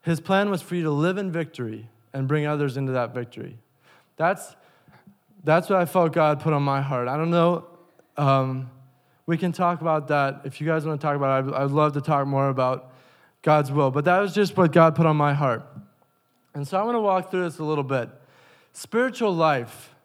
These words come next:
So how, it is so important. We need to be alive spiritually.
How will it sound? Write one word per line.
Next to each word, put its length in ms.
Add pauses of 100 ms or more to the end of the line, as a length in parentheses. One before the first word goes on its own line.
(160)
So 160
how, 500
it 140
is 200
so 220
important. 400
We 100
need 420 (880)
to 100
be 160
alive 460
spiritually. 640